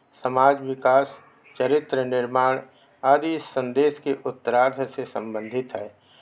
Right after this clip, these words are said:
लेकिन पूर्वार्ध के सैद्धांतिक पक्ष को समझे बिना हम उनके दूसरे व्यवहारिक पक्ष के महत्व को हृदयंगम नहीं कर सकते।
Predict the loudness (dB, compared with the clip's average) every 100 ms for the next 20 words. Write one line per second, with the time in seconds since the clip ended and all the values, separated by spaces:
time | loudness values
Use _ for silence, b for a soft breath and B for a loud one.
0 | b -4 -2 0 0 0 -2 2 6 6
1 | 4 -4 -2 0 0 -4 -6 -4 -4 -4
2 | -2 -2 -4 -6 -8 _ 0 0 0 -10
3 | -4 -4 -4 -8 -2 -2 -2 -6 -10 -16
4 | b b b _ -2 -2 -4 -6 -2 -4
5 | -4 -8 -8 -2 -2 0 -2 0 0 0
6 | -4 -4 -4 -4 -8 -4 -4 -4 -4 -4
7 | -6 -6 -6 -6 -12 b b b -8 -4
8 | 0 0 2 0 0 -4 -10 -4 -4 -4
9 | -10 -8 -8